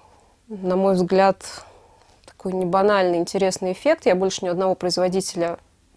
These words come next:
подобных красок не встречала. И вот если вы делаете что-то ювелирное, то попробуйте непременно. Очень красиво получается. Вот, кстати, вот этой голубой краской когда-то давно делала, м,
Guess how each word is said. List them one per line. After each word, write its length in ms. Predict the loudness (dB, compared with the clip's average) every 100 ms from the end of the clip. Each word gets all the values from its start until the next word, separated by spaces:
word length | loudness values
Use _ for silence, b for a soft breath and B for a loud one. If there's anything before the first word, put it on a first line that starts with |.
| _
подобных 500 | -2 0 0 -2 -6
красок 420 | -4 -4 -4 -10
не 100 | -10
встречала. 760 | -10 -10 -10 -4 2 4 4 2 B B B B
И 640 | -4 0 2 2 4 2 0 b b b b _
вот 140 | -12 -12 -16
если 320 | -2 -2 0 -2
вы 100 | -2
делаете 440 | 2 4 4 0
что-то 460 | -10 -6 -6 -4 -8
ювелирное, 640 | -6 -6 -2 0 0 -2 -4
то 220 | -6 -4
попробуйте 580 | -4 -2 -2 -2 -6 -8
непременно. 640 | -6 -4 0 2 2 0 B B B
Очень 300 | -4 -4 -8
красиво 440 | -6 -6 -6 -6
получается. 680 | -6 -8 -2 0 2 0 -6 B B
Вот, 100 | -14
кстати, 280 | -6 -4 -2
вот 120 | -4
этой 220 | -4 -4
голубой 400 | -2 -2 0 -4
краской 480 | -2 0 0 0 -4
когда-то 420 | -4 -4 -4 -4
давно 380 | -6 -4 0 0
делала, 640 | 2 2 2 2 2 0 -4 B B B B
м, 500 | -6 -4 -6 -6 -10